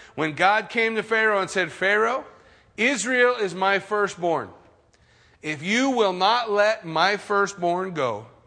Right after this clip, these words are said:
"I'm gonna take your firstborn." And Pharaoh said,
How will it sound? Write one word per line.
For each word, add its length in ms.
"I'm 280
gonna 240
take 320
your 220
firstborn." 600
And 220
Pharaoh 380
said, 480